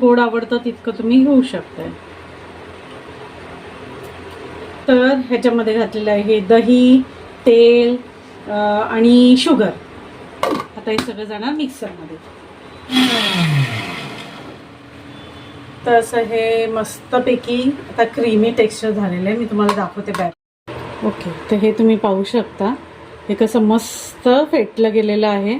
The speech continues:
मिक्सरमध्ये. आपण हाताने वे-, फेटत बसलो तर किती वेळ लागतो ना याला,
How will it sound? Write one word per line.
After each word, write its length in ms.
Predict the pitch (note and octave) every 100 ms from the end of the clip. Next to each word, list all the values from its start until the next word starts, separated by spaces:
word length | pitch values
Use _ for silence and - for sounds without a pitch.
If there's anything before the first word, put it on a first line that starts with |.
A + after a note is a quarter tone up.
| -
मिक्सरमध्ये. 680 | G#3 - - G#3+ G#3+ G3+ A3 C4+ - - - -
आपण 240 | - B3+
हाताने 480 | A#3+ G#3+ - A3+ A#3+
वे-, 320 | A#3 A3+ A3+ A#3+
फेटत 260 | A3+ A#3
बसलो 380 | G#3 A3+ A3+ A3+
तर 100 | A#3+
किती 380 | A#3+ A#3+ B3 A#3+
वेळ 200 | A#3+ G#3+
लागतो 340 | G3 - G3
ना 180 | G3+ A3
याला, 200 | G3+